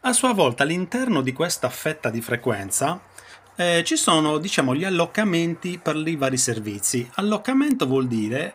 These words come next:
ehm, come possiamo dire, un alloggiamento, ecco così, per i vari servizi. Quindi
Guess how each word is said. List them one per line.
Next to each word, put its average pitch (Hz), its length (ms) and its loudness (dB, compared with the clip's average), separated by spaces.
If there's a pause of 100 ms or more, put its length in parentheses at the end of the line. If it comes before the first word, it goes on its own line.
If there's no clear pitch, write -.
ehm, 139 800 0
come 240 160 -6
possiamo 131 300 0
dire, 110 220 -4 (120)
un 196 320 0
alloggiamento, 151 800 2
ecco 131 220 -2
così, 135 200 -2
per 208 140 -2
i 214 40 -2
vari 160 140 0
servizi. 107 500 -4
Quindi 208 400 2